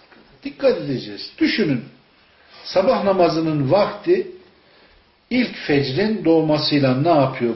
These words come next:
Başlıyor güneşin <coughs> doğumuna kadar.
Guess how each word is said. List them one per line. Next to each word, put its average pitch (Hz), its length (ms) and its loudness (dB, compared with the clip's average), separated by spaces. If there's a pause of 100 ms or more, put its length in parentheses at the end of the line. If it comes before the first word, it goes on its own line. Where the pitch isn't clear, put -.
Başlıyor 165 680 2 (360)
güneşin 170 580 0 (600)
<coughs> - 640 -20
doğumuna 113 580 0
kadar. - 240 -16